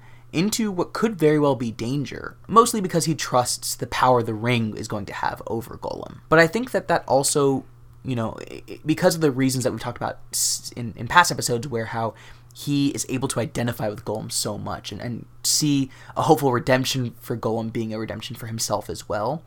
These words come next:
He, I think, places a trust in Gollum that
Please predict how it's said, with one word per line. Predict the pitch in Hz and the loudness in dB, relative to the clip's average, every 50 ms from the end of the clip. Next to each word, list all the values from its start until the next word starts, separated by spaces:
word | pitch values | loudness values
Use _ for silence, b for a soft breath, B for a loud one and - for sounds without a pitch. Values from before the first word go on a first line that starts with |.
| B B | B B
He, | B - - 170 180 185 185 190 196 - - - - | B -2 0 0 0 0 0 -2 -4 -8 -12 -8 -4
I | - 143 | -2 -2
think, | 139 - 160 151 139 - - - | 0 0 0 0 -2 -6 -10 -12
places | - - 139 143 143 - 131 120 | -6 0 0 0 2 0 0 -2
a | 117 | -4
trust | - - - - - 110 - - - - - - | -4 -4 -4 0 0 0 0 0 -4 -8 -8 -8
in | 120 120 120 120 120 117 113 | -6 -4 -4 -2 -4 -4 -4
Gollum | - 107 110 113 120 135 160 196 214 226 B B B B B B B B | -6 -6 -4 -2 -2 -2 -4 -4 -6 -8 B B B B B B B B
that | - 123 123 120 117 - - - | 2 4 4 4 4 2 -2 -8